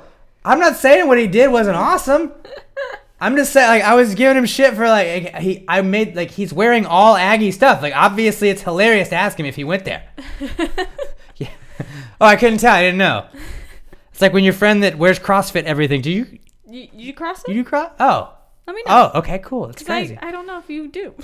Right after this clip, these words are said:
Speaker 2: <laughs>
Speaker 1: But no, just rings with dudes. Like, I get, I feel like you get a class ring
Speaker 2: And your wedding band.
Speaker 1: and a wedding band. So that's
Speaker 2: And
Speaker 1: two.
Speaker 2: that's it.
Speaker 1: Most guys get two rings then.
Speaker 2: Unless
Speaker 1: A max of two.
Speaker 2: you live that punk star,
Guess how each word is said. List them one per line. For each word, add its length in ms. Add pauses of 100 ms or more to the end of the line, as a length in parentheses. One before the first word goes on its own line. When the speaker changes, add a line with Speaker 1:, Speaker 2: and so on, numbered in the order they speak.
(140)
Speaker 2:
<laughs> 260
Speaker 1:
But 140
no, 140
just 260
rings 480
with 200
dudes. 440 (340)
Like, 120
I 100
get, 240
I 120
feel 160
like 80
you 120
get 80
a 20
class 360
ring 280 (360)
Speaker 2:
And 100
your 80
wedding 240
band. 200
Speaker 1:
and 100
a 20
wedding 320
band. 240
So 80
that's 140
Speaker 2:
And 100
Speaker 1:
two. 200
Speaker 2:
that's 120
it. 60 (480)
Speaker 1:
Most 260
guys 240
get 180
two 200
rings 320
then. 200 (160)
Speaker 2:
Unless 580
Speaker 1:
A 40
max 380
of 120
two. 180
Speaker 2:
you 140
live 200
that 240 (200)
punk 220
star, 400